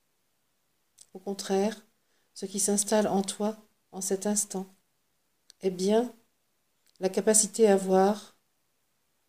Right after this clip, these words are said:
la Terre dans le système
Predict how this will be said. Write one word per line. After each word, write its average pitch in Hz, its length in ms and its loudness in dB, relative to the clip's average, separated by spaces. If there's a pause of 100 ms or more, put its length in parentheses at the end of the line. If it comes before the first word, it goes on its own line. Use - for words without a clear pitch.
(220)
la 185 120 0
Terre 202 680 2 (840)
dans 202 100 2
le 202 80 2
système 196 680 0